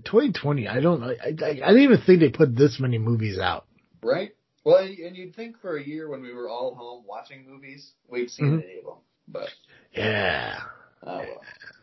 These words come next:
Speaker 1: I gotta say though, I don't see anything about, uh, like, Justice League Snyder Cut, you know?
Speaker 2: Right. Yeah.
Speaker 1: Which, by the way,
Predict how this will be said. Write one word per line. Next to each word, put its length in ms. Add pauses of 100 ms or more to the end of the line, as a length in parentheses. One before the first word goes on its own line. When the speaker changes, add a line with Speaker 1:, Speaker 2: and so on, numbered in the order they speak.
(440)
Speaker 1:
I 40
gotta 180
say 180
though, 80
I 120
don't 180
see 280
anything 720
about, 520
uh, 720
like, 280
Justice 640
League 460
Snyder 560
Cut, 340
you 100
know? 240 (140)
Speaker 2:
Right. 320 (380)
Yeah. 160
Speaker 1:
Which, 220
by 120
the 140
way, 340